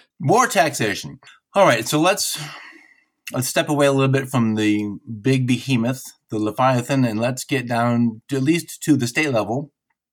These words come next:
uh, and one particular individual in one particular state. Senator Richard Briggs in Tennessee has advanced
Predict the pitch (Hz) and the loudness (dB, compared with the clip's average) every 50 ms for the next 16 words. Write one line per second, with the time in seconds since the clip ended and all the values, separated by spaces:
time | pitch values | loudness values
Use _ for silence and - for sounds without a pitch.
0 | _ _ _ _ _ - 110 107 104 107 113 113 113 107 110 127 151 147 151 131 | _ _ _ _ _ -8 -2 0 0 0 0 0 -2 0 2 2 2 0 -2 -4
1 | 135 139 135 139 127 123 123 123 127 127 - - 147 165 190 175 160 139 143 131 | -6 -4 -2 -2 -2 0 0 -2 -2 -4 -4 -2 -2 -2 0 -2 0 0 0 0
2 | 120 123 123 131 139 127 117 107 113 113 113 - 104 98 101 85 90 101 - - | 0 0 -2 -2 -2 -2 -4 -4 -4 -4 -4 -6 -6 -6 -6 -8 -8 -10 -6 -4
3 | 143 107 80 - _ _ - - - - - - - _ _ - - 160 160 160 | -4 -4 -4 -10 _ _ -20 -20 -20 -20 -20 -20 -20 _ _ -8 -6 -4 -2 0
4 | 156 127 127 120 139 170 165 - 170 147 127 131 131 117 98 85 80 90 110 113 | 2 2 2 2 2 0 0 0 0 0 2 2 2 2 0 -2 -4 -8 -12 -12
5 | - - - - _ _ _ _ _ _ _ _ _ 117 107 107 104 101 - - | -12 -14 -14 -18 _ _ _ _ _ _ _ _ _ -4 -4 -2 -2 -2 0 0
6 | 139 151 156 151 - - 113 95 85 80 76 85 110 127 _ _ _ _ _ _ | 0 0 0 -2 -2 -4 -4 -4 -4 -6 -6 -8 -12 -14 _ _ _ _ _ _
7 | _ _ - 110 104 104 104 104 104 104 107 107 107 - - - _ _ _ _ | _ _ -4 -2 0 0 0 0 -2 -2 -4 -4 -8 -12 -14 -16 _ _ _ _
8 | _ _ _ - 117 107 98 92 - 120 123 127 143 156 156 156 - - | _ _ _ -8 -8 -8 -8 -6 -4 -2 0 0 0 0 -2 -6 -8 -12